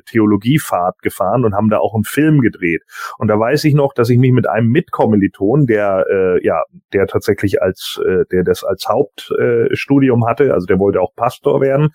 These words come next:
mich dann, äh, des Nachts über einige Cartoonserien unterhalten hab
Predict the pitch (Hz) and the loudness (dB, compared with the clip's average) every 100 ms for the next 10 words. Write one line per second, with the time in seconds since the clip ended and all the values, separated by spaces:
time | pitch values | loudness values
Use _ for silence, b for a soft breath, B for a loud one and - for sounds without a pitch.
0 | B B B B - - 135 131 147 - | B B B B -8 -2 2 4 2 2
1 | 135 131 131 120 117 120 135 151 - 139 | 0 2 0 0 0 0 -2 -2 -2 0
2 | 123 120 143 135 - 135 - 170 170 113 | 0 2 2 2 0 -6 0 2 4 4
3 | 107 101 98 101 92 101 98 95 92 92 | 2 0 0 0 0 0 0 0 -2 -4
4 | 127 | -4